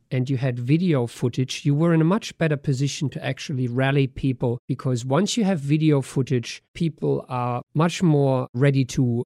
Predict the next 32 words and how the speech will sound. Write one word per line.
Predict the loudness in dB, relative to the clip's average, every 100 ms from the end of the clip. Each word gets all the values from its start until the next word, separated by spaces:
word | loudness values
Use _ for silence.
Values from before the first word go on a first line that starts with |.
| 0
believe | 4 6 6 6
a | 2
story | 2 0 2 4 2 2
and | -2
also | 0 -2 -2 -2 -2
get | 0 -2 -2
behind | -4 -2 0 2 2 -2 -8 -4
a | -4
cause. | -4 -4 -4 -4 -10 -18 -20 -20 -20 -20 -4 4
And | 6 6 4 -6
that's, | 2 4 4 -2 -10 -12 _
the | 2
article | 4 2 0
says, | 0 0 0
because | 0 -2 -2 2 4 4 2
the |
public | -2 2 2 2 0
has | 2 2 4
developed | 2 4 4 2 2
a | -4
blinding, | 2 4 6 8 8 6 6
irrational | 4 4 2 2 4 4
cynicism | 4 4 6 4 2 4 4 2
toward | -2 0 0 2
reporting | 0 2 2 4 2 0
and | 2
other | 4 6
material | 4 2 2 4 4 4
that | 0 0
the | 2
media | 4 4 4 4
have | 2 0